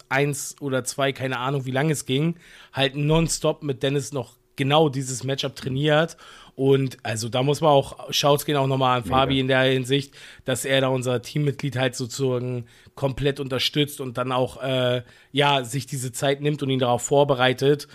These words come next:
Speaker 1: Ähm, einfach nur geil. Also, und man muss dazu sagen, ey Leute, es war, es war ja David gegen Goliath. Er hat ja, Dennis hat ja quasi das Unmögliche möglich gemacht. Er hat halt
Speaker 2: Ja,
Speaker 1: gegen
Speaker 2: wirklich.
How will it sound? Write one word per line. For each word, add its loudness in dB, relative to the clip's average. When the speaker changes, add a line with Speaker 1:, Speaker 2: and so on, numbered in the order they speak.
Speaker 1:
Ähm, -2
einfach -2
nur 0
geil. 2
Also, 0
und 6
man 4
muss 2
dazu 0
sagen, 2
ey 0
Leute, 2
es -4
war, 4
es -8
war 4
ja 2
David 0
gegen -2
Goliath. 4
Er 4
hat 0
ja, 2
Dennis 2
hat 0
ja 6
quasi 2
das 2
Unmögliche 0
möglich -4
gemacht. -10
Er -2
hat 2
halt 2
Speaker 2:
Ja, 0
Speaker 1:
gegen 0
Speaker 2:
wirklich. -8